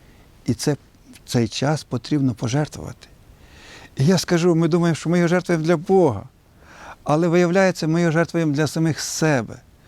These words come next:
Тому що коли ми в молитві з'єднуємося з Господом,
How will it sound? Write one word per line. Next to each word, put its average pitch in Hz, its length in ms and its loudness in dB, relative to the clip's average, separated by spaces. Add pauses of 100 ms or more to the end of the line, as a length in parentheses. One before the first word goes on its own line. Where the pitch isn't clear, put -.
(460)
Тому 156 260 2
що 131 180 -4
коли 143 280 0
ми 139 120 4
в - 20 4
молитві 135 520 2
з'єднуємося 123 640 -2
з 107 80 -8
Господом, 107 760 -2